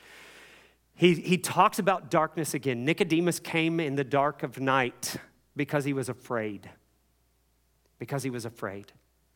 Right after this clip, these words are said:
Now, the beautiful thing about Nicodemus is we see him again. We see him again when Jesus died on the cross. He and his friend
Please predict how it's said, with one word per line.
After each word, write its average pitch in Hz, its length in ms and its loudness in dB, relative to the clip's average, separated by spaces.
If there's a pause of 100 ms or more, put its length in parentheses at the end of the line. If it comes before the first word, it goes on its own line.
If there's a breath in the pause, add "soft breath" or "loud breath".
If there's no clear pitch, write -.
(180)
Now, 143 120 2
the 135 60 -2
beautiful 165 480 0
thing 147 240 0
about 127 260 -2
Nicodemus 131 800 -2 (640)
is 127 140 -2
we 156 160 2
see 151 280 -2
him 110 220 -6
again. 98 360 -10 (2500)
We 139 80 -2
see 160 220 0
him 151 100 -2
again 107 340 -6 (280)
when 113 140 -4
Jesus 131 300 -4
died 131 220 0
on 135 100 -6
the 123 80 -10
cross. - 540 -6 (1300)
He 151 340 2
and 143 100 -2
his 113 200 -6
friend 139 480 -2